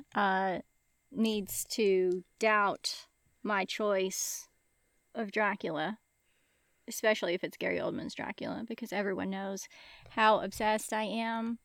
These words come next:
with Gary Oldman's Dracula and how much I love cosplaying him.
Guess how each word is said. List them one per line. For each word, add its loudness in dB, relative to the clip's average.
with 0
Gary 0
Oldman's 4
Dracula -2
and -2
how -2
much -2
I -2
love -2
cosplaying -4
him. -6